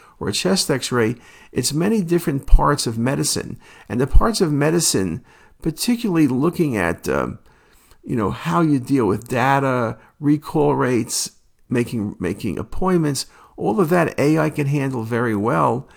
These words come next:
without any real risk. And that's where things are going very early. Inpatient care, specialty care, you can see again,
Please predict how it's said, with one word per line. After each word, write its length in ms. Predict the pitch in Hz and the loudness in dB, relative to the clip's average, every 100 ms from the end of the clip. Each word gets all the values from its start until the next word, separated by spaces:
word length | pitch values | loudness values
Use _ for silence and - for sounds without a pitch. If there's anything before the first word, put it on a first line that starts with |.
| - - - | -20 -20 -6
without 580 | 135 135 - 143 156 - | -2 0 0 0 0 0
any 200 | 143 135 | 0 0
real 280 | 113 107 92 | 0 0 0
risk. 480 | 143 180 - - - _ _ - | -2 -2 -2 -4 -12 _ _ -4
And 100 | 120 | 0
that's 260 | 139 143 - | 0 0 0
where 120 | 135 | -2
things 340 | - 123 117 | 0 -2 -2
are 60 | 101 | -4
going 400 | 117 104 98 104 | 0 0 0 -2
very 340 | 95 82 65 | -2 -2 -4
early. 480 | - 143 165 95 - - - - - - _ _ | -2 0 0 -2 -6 -14 -20 -20 -20 -20 _ _
Inpatient 720 | - 190 190 190 170 - 175 | 2 4 8 8 6 2 -2
care, 600 | - 170 160 156 156 147 - _ _ _ _ _ _ _ | -2 0 2 2 0 -2 -8 _ _ _ _ _ _ _
specialty 640 | - - 160 170 170 156 165 | -12 -2 0 0 0 -2 -4
care, 280 | - 180 165 | -2 -2 0
you 100 | 175 | -2
can 160 | 262 214 | -4 -4
see 240 | - 240 | -2 -2
again, 500 | 185 185 202 165 | 0 0 2 0